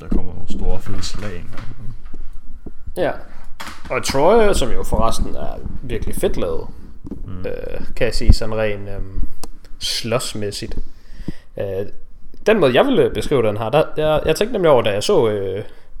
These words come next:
Speaker 2: The Last of the Mohicans, der slog det mig. Øh, hvilken filmgenre er din hadedes filmgenre?
Speaker 1: Øhm,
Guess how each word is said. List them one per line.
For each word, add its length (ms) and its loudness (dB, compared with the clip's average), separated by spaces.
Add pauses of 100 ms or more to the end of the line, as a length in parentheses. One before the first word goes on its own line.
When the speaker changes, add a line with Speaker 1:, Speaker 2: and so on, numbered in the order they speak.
(100)
Speaker 2:
The 100 -4
Last 240 0
of 60 -6
the 80 -6
Mohicans, 500 -4
der 80 0
slog 280 -2
det 80 -10
mig. 100 -12 (840)
Øh, 300 -4 (300)
hvilken 720 -2 (560)
filmgenre 920 -2 (480)
er 120 -6 (560)
din 460 -8 (500)
hadedes 880 0
filmgenre? 720 -6 (2250)
Speaker 1:
Øhm, 800 -12